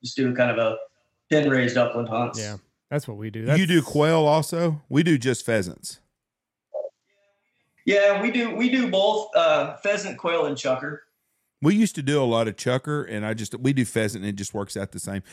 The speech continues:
Speaker 3: The chukar, boy, they covey up fast. We did a hunt one time, and a guy wanted to put out a hundred chukar to go with a hundred pheasants. Fuck, we had a hundred pheasants scattered all over the place, but we had one big fucking covey of chukars.
Speaker 1: <laughs> Oh, I'm kidding.
Speaker 3: No, they
Speaker 1: Wow.
Speaker 3: covey up fast.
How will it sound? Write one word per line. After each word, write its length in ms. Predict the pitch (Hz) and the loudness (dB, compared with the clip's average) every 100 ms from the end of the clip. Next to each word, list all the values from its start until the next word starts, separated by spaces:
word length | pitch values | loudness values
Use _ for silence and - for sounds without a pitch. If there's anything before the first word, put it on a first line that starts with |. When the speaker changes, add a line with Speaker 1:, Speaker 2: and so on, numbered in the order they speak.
| - | -12
Speaker 3:
The 100 | - | -8
chukar, 520 | 120 - 180 240 151 120 | -6 -2 -2 0 -2 0
boy, 120 | 131 | 0
they 140 | 147 | 0
covey 340 | 180 165 131 120 | 0 0 2 0
up 140 | 92 | -2
fast. 500 | - 113 127 95 - _ _ _ | -2 0 0 -2 -6 _ _ _
We 80 | 147 | 2
did 120 | 165 | 4
a 260 | 135 113 104 | 4 2 0
hunt 180 | 147 135 | -2 0
one 140 | 123 | -4
time, 280 | 113 127 135 | -2 -2 -2
and 80 | 117 | -2
a 40 | |
guy 180 | 113 120 | 0 0
wanted 240 | 120 123 | 0 -2
to 80 | 110 | -4
put 160 | 104 123 | -2 0
out 140 | 110 | 0
a 60 | 95 | 0
hundred 440 | 123 117 110 98 | -2 -2 -4 -6
chukar 420 | - 160 180 98 | -2 -2 -2 -6
to 80 | 101 | -6
go 140 | 101 110 | -4 -4
with 140 | 110 | -2
a 80 | 92 | -4
hundred 260 | 117 107 | -4 -4
pheasants. 500 | - 151 151 87 - - _ _ _ _ _ | -4 -6 -6 -10 -16 -20 _ _ _ _ _
Fuck, 320 | 165 135 107 | 0 0 0
we 140 | 143 | 0
had 280 | 143 143 131 | 2 2 2
a 40 | 110 | 2
hundred 280 | 143 131 | 0 0
pheasants 420 | - 151 175 110 - | 0 0 0 -4 -6
scattered 320 | 123 120 117 | -4 -2 0
all 180 | 117 117 | 0 2
over 180 | 175 | 0
the 100 | 135 | 0
place, 320 | 98 110 101 92 | -2 -2 -2 -4
but 100 | 95 | -4
we 160 | 123 | 0
had 260 | 127 110 95 _ | 0 -2 -4 _
one 260 | - 135 147 | -4 0 0
big 180 | 139 131 | -2 -2
fucking 320 | 147 139 110 | -4 -4 -6
covey 340 | 120 151 127 180 | -4 0 2 2
of 60 | |
chukars. 500 | 185 143 - - - - | 4 2 0 -4 -8 -10
Speaker 1:
<laughs> 60 | 165 - _ _ _ _ _ _ _ _ _ _ _ _ _ _ - | -10 -12 _ _ _ _ _ _ _ _ _ _ _ _ _ _ 0
Oh, 200 | 190 190 | 2 0
I'm 80 | 180 | -4
kidding. 200 | 180 127 | 0 2
Speaker 3:
No, 120 | 123 | 2
they 100 | 143 | 2
Speaker 1:
Wow. 100 | - | 4
Speaker 3:
covey 260 | 170 143 | 4 4
up 120 | 127 - | 0 -2
fast. 640 | - 135 107 90 - - | -2 -2 -4 -8 -14 -18